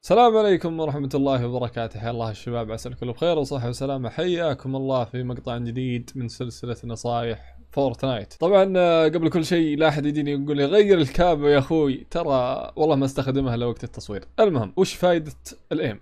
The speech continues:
أو وش فايدة التسخين؟ هذه أهم نقطة يا عزيزي المشاهد إنك تعرفها. والله يعني، آه، ما أقول إني المحترف الواو، ولكن عندي شباب،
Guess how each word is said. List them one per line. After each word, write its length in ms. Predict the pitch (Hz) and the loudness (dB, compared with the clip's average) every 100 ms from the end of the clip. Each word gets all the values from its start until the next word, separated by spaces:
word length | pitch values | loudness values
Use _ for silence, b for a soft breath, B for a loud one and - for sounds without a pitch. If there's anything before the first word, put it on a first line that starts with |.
| _ - 151 | _ -4 -2
أو 120 | 143 | -2
وش 260 | 185 165 - | -2 -4 0
فايدة 300 | 175 147 131 | -2 -2 -4
التسخين؟ 520 | 139 147 135 - 117 | -6 -6 -8 -6 -8
هذه 400 | 107 147 139 143 | -6 -4 -4 -4
أهم 260 | 127 143 139 | -4 -6 -6
نقطة 340 | 135 - 131 | -10 -8 -6
يا 180 | 107 139 | -4 -4
عزيزي 440 | 135 117 127 123 113 | -4 -6 -8 -8 -10
المشاهد 540 | 104 127 123 113 - - | -10 -8 -6 -6 -10 -12
إنك 220 | 127 117 | -10 -10
تعرفها. 500 | - 104 - - - _ - | -10 -12 -12 -16 -20 _ -6
والله 380 | 123 135 120 - b b b b | -2 0 -2 -6 b b b b
يعني، 180 | - 117 | -8 -6
آه، 840 | 120 123 117 113 117 113 113 - - | -6 -6 -6 -6 -8 -8 -8 -10 -12
ما 200 | 151 151 | -6 -4
أقول 240 | 147 147 131 | -2 0 0
إني 220 | 127 127 | -2 -4
المحترف 540 | 123 143 - 127 123 | -4 -6 -6 -8 -6
الواو، 560 | 113 117 120 165 139 147 - b b b b | -6 -4 2 2 2 -2 -12 b b b b
ولكن 360 | 131 165 151 147 | 2 2 2 -2
عندي 240 | 160 151 | -2 -2
شباب، 400 | 120 131 156 139 | -2 0 2 2